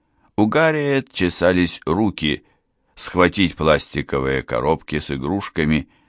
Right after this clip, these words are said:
тщательно уложенные в углу, и вывалить на пол, притворившись, будто её дочь по-прежнему здесь. Сама ли Гарриет поспешно убрала их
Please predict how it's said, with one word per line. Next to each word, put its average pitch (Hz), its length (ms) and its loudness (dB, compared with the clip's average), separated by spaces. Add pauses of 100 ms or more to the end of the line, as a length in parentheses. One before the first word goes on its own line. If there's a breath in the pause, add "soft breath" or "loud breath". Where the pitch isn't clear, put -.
(160 soft breath)
тщательно 80 640 0
уложенные 69 760 0
в 64 100 -6
углу, 73 420 0 (580)
и 101 160 4
вывалить 76 580 2
на 65 240 0
пол, 127 300 -2 (480)
притворившись, 98 720 2
будто 92 400 -2
её 82 280 2
дочь 87 400 -2 (360 soft breath)
по-прежнему 82 760 2
здесь. 73 540 -6 (680 loud breath)
Сама 156 420 4
ли 147 140 4
Гарриет 110 760 2
поспешно 76 680 0
убрала 71 500 2
их 98 320 -4